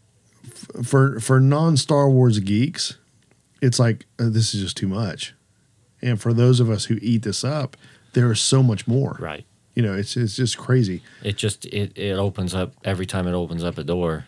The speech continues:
Speaker 1: It
Speaker 2: there's,
Speaker 1: does.
Speaker 2: there's three more doors
Speaker 1: Yeah,
Speaker 2: behind it.
Speaker 1: yeah.
Speaker 2: It's pretty cool.
Speaker 1: Yeah, Beskar Steel, I never even thought about
Speaker 2: Yeah.
Speaker 1: that,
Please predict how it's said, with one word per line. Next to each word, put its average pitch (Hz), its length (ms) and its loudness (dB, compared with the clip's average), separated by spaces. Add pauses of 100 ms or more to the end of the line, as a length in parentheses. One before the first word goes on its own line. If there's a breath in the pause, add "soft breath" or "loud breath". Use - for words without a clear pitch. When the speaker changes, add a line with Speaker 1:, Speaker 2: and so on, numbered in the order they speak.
Speaker 1:
It 131 140 6
Speaker 2:
there's, 170 160 4
Speaker 1:
does. 147 160 -4
Speaker 2:
there's 80 100 -6
three 92 220 -2
more 85 180 -4
doors 78 260 -6
Speaker 1:
Yeah, 135 120 4 (140)
Speaker 2:
behind 107 40 0
it. 110 60 4
Speaker 1:
yeah. 120 180 4
Speaker 2:
It's 92 100 -2
pretty 160 200 -8
cool. 135 260 -6
Speaker 1:
Yeah, 113 280 4
Beskar 131 460 4
Steel, 127 360 2
I 117 60 2
never 107 200 0
even 98 160 -2
thought 98 180 -4
about 95 200 -4
Speaker 2:
Yeah. - 60 -6
Speaker 1:
that, 98 240 -6